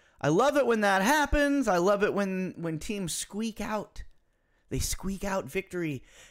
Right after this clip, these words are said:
from the grasp of defeat. This week, starting out, Panthers, Bears. The lowly Bears squeak out a three-point victory over the lowly Panthers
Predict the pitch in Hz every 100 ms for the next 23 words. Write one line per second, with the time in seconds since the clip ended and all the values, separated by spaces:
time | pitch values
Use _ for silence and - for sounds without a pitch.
0 | _ - 160 131 117 165 208 196 - 185
1 | 139 139 - 214 214 180 - - - -
2 | - - - _ - 196 - 208 220 170
3 | - - - _ _ - - 240 226 214
4 | 226 233 214 - - - - 247 277 254
5 | 214 170 131 - 143 240 262 240 208 147
6 | 117 - - _ - 127 156 156 147 147
7 | 147 143 139 131 135 135 131 127 123 120
8 | 113 - 147 131 123 123 156 143 143 120
9 | 139 131 123 117 175 160 131 123 120 120
10 | 117 143 156 156 143 127